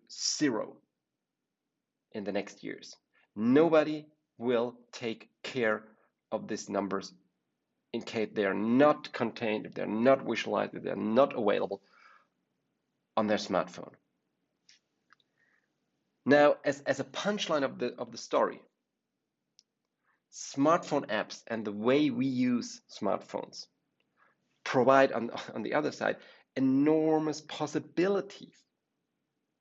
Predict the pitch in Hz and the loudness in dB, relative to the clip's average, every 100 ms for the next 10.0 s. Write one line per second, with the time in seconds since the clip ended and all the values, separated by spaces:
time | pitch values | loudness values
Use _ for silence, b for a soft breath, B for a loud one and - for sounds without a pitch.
0 | _ 123 160 151 151 156 151 143 - 190 | _ 2 4 4 2 0 -2 -6 -4 -2
1 | 185 - - - - _ _ _ _ _ | 0 0 0 -10 -14 _ _ _ _ _
2 | - 147 151 143 139 139 - 143 139 147 | 0 0 2 2 2 2 -4 -6 -2 0
3 | 160 151 - 147 170 - 127 135 127 - | 0 0 -6 -6 -6 -2 -2 -2 -4 -6
4 | - 165 185 185 - - - - - 135 | -4 0 0 0 -2 -4 -12 -14 0 2
5 | 120 117 110 - 101 135 107 - _ B | 4 4 2 -2 2 4 4 -2 _ B
6 | B B B 123 117 - B - 120 127 | B B B 4 4 4 B -2 -2 0
7 | 117 156 180 165 139 170 175 - 143 - | 2 2 2 0 0 -2 -4 -4 -4 -2
8 | 127 127 110 - 104 - - - - _ | -2 0 -2 -4 -10 -10 -10 -10 -12 _
9 | 117 123 107 - 101 92 - - - | -4 -2 -4 -6 -4 -6 -10 -18 -18